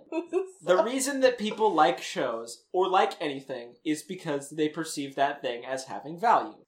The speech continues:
Speaker 2: People give that thing value for a lot of different reasons. Sometimes it's because I think this is a really good show, and I think that because the characters and the stories are very well put together.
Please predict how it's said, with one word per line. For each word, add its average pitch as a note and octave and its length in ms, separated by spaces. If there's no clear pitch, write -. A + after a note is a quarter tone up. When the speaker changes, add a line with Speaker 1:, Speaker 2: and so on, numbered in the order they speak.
Speaker 2:
People A3+ 340
give D#4+ 260
that D3 240
thing C#3 260
value C3+ 600
for G#3+ 220
a G3+ 40
lot B3+ 220
of G3 100
different F3+ 300
reasons. C3+ 520
Sometimes G3+ 560
it's E3 140
because F#3+ 460
I F#3 120
think G3+ 260
this E3 240
is D3+ 100
a D3+ 80
really C3+ 320
good A2+ 220
show, C#3 600
and C3+ 420
I D3+ 140
think B3 340
that C3+ 420
because D#3 360
the C#3+ 80
characters D3 640
and B2+ 160
the C3 80
stories B2 520
are C3 200
very C3 280
well A#2 240
put - 140
together. C#3 520